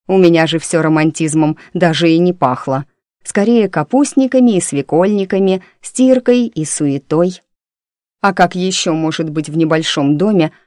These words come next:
арендованном семьей из восьми фениксов?" Я делила свою комнату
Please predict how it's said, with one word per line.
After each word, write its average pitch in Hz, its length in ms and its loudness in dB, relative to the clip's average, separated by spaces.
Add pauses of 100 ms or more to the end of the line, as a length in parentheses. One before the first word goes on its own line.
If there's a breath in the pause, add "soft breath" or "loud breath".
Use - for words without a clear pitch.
арендованном 202 720 2
семьей 165 520 -2
из 170 260 -6
восьми 151 400 -2
фениксов?" 147 800 -6 (580)
Я 202 300 2
делила 247 400 2
свою 151 400 0
комнату 202 600 -2